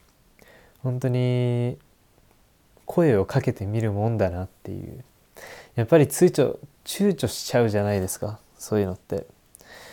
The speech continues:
「いやー、どうしようかな、でも、聞かないで自分でなんとか頑張ろう」って、まあ、思ってしまうと思うんです。それでも、それもすごくいいことだと思うんですけども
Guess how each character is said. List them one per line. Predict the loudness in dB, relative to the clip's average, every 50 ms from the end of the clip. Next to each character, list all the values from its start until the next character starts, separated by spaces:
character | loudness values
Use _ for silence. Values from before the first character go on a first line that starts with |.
| -20 -20 -20 -20 -20 _ _
「い | -4
や | -2 -2 0 -2 -2
ー、 |
ど | -2 -2 -4
う | -2
し | -4
よ | -6
う | -6
か | -6 -6 -8
な、 | -8 -8 -8 -8 -8 -8
で | -8 -8
も、 | -6 -6 -8 -10 -12 _ _ _ _ _ _ -20
聞 | -20 -20 -10
か | -8 -6
な | -6 -4 -6
い | -6
で | -4 -6 -6
自 | -6 -6 -6
分 | -6 -6 -6
で | -4 -4 -4 -4
な | -4 -6
ん | -6
と | -8
か | -6 -4 -6 -6 -6 -10 _ _ _ _ _ _
頑 | -10 -8 -6 -4
張 | -2 0
ろ | 0 0 0
う」 | -2
っ |
て、 | -4 _ _ -14 -14 -14 -14 -18 -20 _ _ _ _ _ -20 _ _ _ _
ま | -10 -8
あ、 | -6
思 | -4 -2 -2 -2
っ |
て | -2 -4
し | -10 -8 -6 -6
ま | -6 -6
う |
と | -4 -6 -8
思 | -8 -8
う | -8
ん |
で | -10 -10
す。 | -12 -6
そ | 0 2 4
れ | 4 6 6
で | 6 6
も、 | 6 6 4 2 0 -4 -8 -16 -20 -20 -20 -20 -20 _
そ | 2 4
れ | 4 4
も | 6 2
す | 2 2 2
ご | 2 2
く | 2 2
い | 2 2 2
い |
こ | 2 0
と | -4 -2 -2
だ | -2 -2
と | -2 -2 -6
思 | -4 -4 -4 -4 -4
う | -4
ん |
で | -6 -8
す | -10 -8
け | -8
ど | -8 -6
も | -6 -6 -6 -6 -8 -10